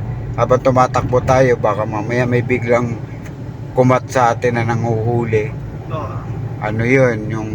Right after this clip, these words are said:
Speaker 1: contracting passenger.
Speaker 2: Mm.
Speaker 1: Mis-, medyo mab-, may kabigatan yung penalty namin dun.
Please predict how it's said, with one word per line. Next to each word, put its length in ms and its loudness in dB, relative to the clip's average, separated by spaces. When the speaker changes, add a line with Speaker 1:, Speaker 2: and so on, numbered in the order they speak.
Speaker 1:
contracting 560 -2
passenger. 720 0
Speaker 2:
Mm. 340 -10
Speaker 1:
Mis-, 240 -8
medyo 340 -2
mab-, 300 -4
may 140 -4
kabigatan 720 0
yung 160 -4
penalty 480 -2
namin 420 -4
dun. 200 -6